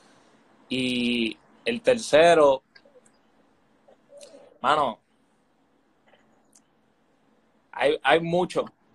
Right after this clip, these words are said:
pero como, como Tian está en el live, búsquense Federales, que es con Nairí C y Tian.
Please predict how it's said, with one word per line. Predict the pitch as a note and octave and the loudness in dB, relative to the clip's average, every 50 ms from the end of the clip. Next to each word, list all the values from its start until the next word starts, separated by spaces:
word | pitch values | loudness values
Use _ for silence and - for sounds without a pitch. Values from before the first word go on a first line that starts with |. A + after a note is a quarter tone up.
| _ _ _ | _ _ _
pero | - C3+ D3 D3 C#3+ | -2 2 2 2 2
como, | C#3+ D#3 D#3 D3+ D3+ D3 - - | 2 -2 -2 -2 -4 -8 -8 -6
como | - D#3 D#3 D3 D3 C#3+ C#3+ | -2 -2 -2 0 0 -4 -2
Tian | - D#3+ F3 F#3+ G3+ G#3 | -2 -2 -2 -2 0 -2
está | G#3+ G3+ - - G#3 | -2 -4 -2 -2 -2
en | G#3 G#3 | -2 0
el | G#3 G3 G3 G3 | -2 -2 -2 -2
live, | G3 G3+ G3 F3 D#3 D3 - - - _ _ _ _ _ _ _ | -2 0 -2 -2 -4 -8 -14 -20 -20 _ _ _ _ _ _ _
búsquense | C#3+ D3+ D3 - F#3 F3+ - G3 F#3 | -8 -8 -4 -4 -6 -6 -4 -6 -6
Federales, | - - E3+ D#3 D3+ D3 C#3 C#3+ D#3 D#3+ D3+ C#3 A#2+ G#2+ - _ _ - - _ _ _ _ _ _ _ - | -4 -4 -6 -4 -2 -2 -2 0 0 0 -2 -2 -6 -14 -18 _ _ -20 -20 _ _ _ _ _ _ _ -14
que | C3 C3 | -14 -14
es | - | -12
con | - D#3+ E3 D#3+ | -12 -12 -10 -8
Nairí | D#3+ D3+ C3+ C3 C3 | -8 -8 -8 -8 -12
C | A#2+ - D#3 D#3+ E3+ F3+ - _ - - - - _ _ _ _ _ - _ _ _ _ _ _ _ _ - | -16 -14 -12 -12 -12 -12 -14 _ -20 -18 -18 -18 _ _ _ _ _ -20 _ _ _ _ _ _ _ _ -20
y | B2+ B2 B2 A2+ | -16 -16 -14 -14
Tian. | - B2 B2+ C3 C3 B2+ A#2+ | -12 -8 -6 -4 -4 -4 -6